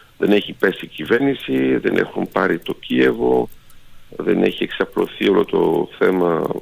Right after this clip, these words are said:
πάνω στην Ουκρανία. Έχει τώρα περιοριστεί πάνω στο Ντομπάς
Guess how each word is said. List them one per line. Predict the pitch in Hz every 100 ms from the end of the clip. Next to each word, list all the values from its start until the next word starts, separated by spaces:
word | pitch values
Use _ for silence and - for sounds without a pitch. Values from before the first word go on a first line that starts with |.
| -
πάνω | 87 85
στην | - 82
Ουκρανία. | - 78 87 123 151 143 - - - - -
Έχει | - - -
τώρα | - 110
περιοριστεί | 107 104 95 92 85 - -
πάνω | 107 101
στο | - 104
Ντομπάς | 85 82 80 110 151